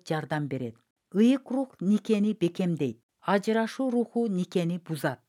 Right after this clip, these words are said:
Кудайдын руху балдарыбызды жетектеши үчүн жана алардын келечегин аныктап бериш үчүн сыйынып турушубуз керек.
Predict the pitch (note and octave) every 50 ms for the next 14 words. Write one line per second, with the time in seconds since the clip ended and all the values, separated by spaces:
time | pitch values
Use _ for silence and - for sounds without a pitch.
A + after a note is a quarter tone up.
0 | _ _ _ _ _ _ - - F#3 G#3+ G#3+ A3 A3 B3+ B3+ A#3+ B3 A#3+ B3 -
1 | - A#3+ G3 G#3 G#3 G#3 G3+ G#3+ G3+ G3+ G3+ G3 G3 F#3 - G#3 F#3 - - F#3+
2 | G3 - - F#3+ - _ F#3+ F3+ E3+ - - E3+ E3 D#3 - - A3+ A#3 A#3 A3+
3 | - - - - _ _ _ _ - G3+ G#3+ A3 A#3+ B3 A#3 - - F#3+ G3+ G#3
4 | G#3 G#3 G3+ - B3+ B3 A#3 - A#3 A3+ A#3 A3 - - A3 G3+ G#3+ G#3 - -
5 | - - G3 G3+ G3 - _ - F#3+ F#3 - - F#3 F3+ F3+ F3 - - E3+ E3+
6 | - - A#3 A#3 A3 - _ _ _ _ - - - - G#3+ G#3+ G#3 G3 G#3 G#3+
7 | - _ - - G3 F#3+ F3 - - F3 D#3+ E3 D#3+ - - D3+ C#3 B2+ A#2 -